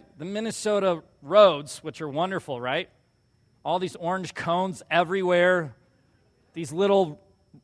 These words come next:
like, squiggly routes with these cement walls keeping you in. You feel like a rat in a maze.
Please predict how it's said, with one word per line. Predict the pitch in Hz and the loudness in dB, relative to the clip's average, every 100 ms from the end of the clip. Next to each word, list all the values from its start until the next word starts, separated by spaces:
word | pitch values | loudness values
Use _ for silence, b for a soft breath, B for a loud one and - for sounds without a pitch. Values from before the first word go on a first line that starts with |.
| _ - | _ -6
like, | 160 | -6
squiggly | - - - 214 185 208 202 | -6 -10 -4 -4 -2 -2 2
routes | 202 202 196 - | 4 4 4 0
with | 175 - | -10 -8
these | 180 113 - _ | -8 -10 -16 _
cement | - - 208 202 208 190 | -10 -4 0 0 -2 -2
walls | 175 180 190 196 196 - | 4 6 6 6 0 -6
keeping | 226 208 202 | -14 -8 -6
you | 202 196 | -4 -2
in. | 185 185 196 - _ | -4 -4 -8 -16 _
You | 175 | -14
feel | - 196 | -8 -4
like | 180 175 | -2 -2
a | |
rat | 170 185 185 | 0 2 0
in | |
a | 175 | -6
maze. | 170 170 175 165 - | -6 -6 -8 -10 -16